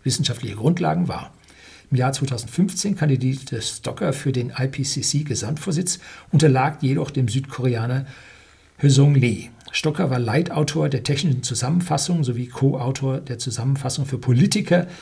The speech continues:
des dritten I P C C Klimazustandsbericht, Achtung, Achtung, in welchem der Hockeystick eine zentrale Rolle spielte. Warum ist dies überhaupt erwähnenswert? Im Jahr zweitausendneunzehn veröffentlichte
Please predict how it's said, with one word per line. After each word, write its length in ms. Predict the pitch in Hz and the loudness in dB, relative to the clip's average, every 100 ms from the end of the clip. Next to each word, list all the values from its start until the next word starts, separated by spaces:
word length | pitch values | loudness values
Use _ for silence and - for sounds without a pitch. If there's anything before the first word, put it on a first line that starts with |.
| - | -2
des 180 | 135 - | 0 2
dritten 320 | 127 131 147 139 | 0 2 0 -2
I 120 | 120 | -6
P 180 | 120 131 | -4 -4
C 180 | - 135 | -2 0
C 300 | - 120 147 | 0 -2 -4
Klimazustandsbericht, 1200 | - 123 135 139 131 117 - - - 113 180 - - | -6 0 0 2 -2 -4 -6 -6 -6 -2 -2 -4 -12
Achtung, 420 | - 123 - 143 143 | -4 -4 0 0 0
Achtung, 420 | - - 180 269 - - - - - - - | -4 0 0 0 -10 -20 -20 -20 -20 -20 4
in 140 | 135 | 6
welchem 340 | 120 147 196 | 6 2 2
der 180 | 156 110 | 2 0
Hockeystick 540 | 175 190 180 - 151 139 | -2 2 2 2 -2 0
eine 140 | 117 | -4
zentrale 540 | 113 107 - - 143 | -4 -6 -6 -4 -2
Rolle 260 | 147 98 120 | -2 -2 -2
spielte. 460 | - - 92 - - - - - - - _ | -2 -4 -8 -8 -10 -20 -20 -20 -20 -20 _
Warum 200 | 131 185 | 2 4
ist 140 | 190 | 4
dies 160 | 202 - | 2 0
überhaupt 340 | 175 156 - | 0 -2 -2
erwähnenswert? 880 | 170 226 202 123 - - - - - _ - _ - _ | -4 -2 0 0 -2 -4 -8 -12 -12 _ -20 _ -20 _
Im 140 | 135 | 2
Jahr 160 | 123 127 | 2 0
zweitausendneunzehn 880 | 135 131 127 135 120 175 196 202 196 | 0 -2 4 2 4 0 0 0 0
veröffentlichte 680 | - 156 135 185 160 - 165 | -2 -6 -4 -2 -2 -2 -6